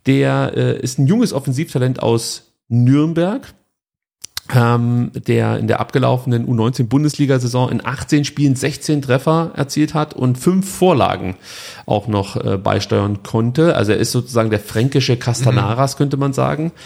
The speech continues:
Speaker 1: Ich weiß nicht, wie spricht man Kistan-, also wie spricht man das auf Fränkisch aus?
Speaker 2: Ich trau's mir nicht zu.
Speaker 1: Ich auch nicht. Also wär's ein Sieber. Ja, ähm, die U neunzehn der Nürnberger, die landete in der Staffel Süd-Südwest auf einem starken zweiten Platz. Du erinnerst dich mit Sicherheit noch.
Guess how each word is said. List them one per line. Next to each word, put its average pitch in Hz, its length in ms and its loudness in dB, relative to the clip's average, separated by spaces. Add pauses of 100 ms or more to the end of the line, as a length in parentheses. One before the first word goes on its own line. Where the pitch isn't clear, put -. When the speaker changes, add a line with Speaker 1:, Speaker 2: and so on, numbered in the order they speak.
(280)
Speaker 1:
Ich - 80 -6
weiß 117 120 2
nicht, 120 140 2
wie 123 80 2
spricht 135 280 -2
man 123 280 2
Kistan-, 139 440 0
also 110 680 -2
wie 117 80 -4
spricht 127 220 -2
man 139 80 2
das 117 120 2
auf 110 100 -4
Fränkisch 143 300 -2
aus? 156 360 -2 (480)
Speaker 2:
Ich - 260 -14
trau's - 260 -8
mir 85 80 -6
nicht 78 180 -8
zu. - 80 0
Speaker 1:
Ich - 120 -2
auch - 100 -6
nicht. - 320 -6
Also 104 180 4
wär's 104 200 4
ein 104 80 -2
Sieber. 98 300 -2 (480)
Ja, 120 420 2
ähm, 120 220 0
die 139 120 -4
U 156 80 4
neunzehn 165 440 2
der 156 100 2
Nürnberger, 156 560 4
die 135 160 0
landete 143 380 0
in 135 220 2
der 131 220 4
Staffel 131 360 2
Süd-Südwest 135 840 0
auf - 140 -2
einem 123 220 2
starken 143 380 0
zweiten 135 320 0
Platz. 143 260 -2
Du 117 140 0
erinnerst 143 300 -2
dich 135 220 -4
mit 131 140 -2
Sicherheit 131 400 2
noch. - 220 2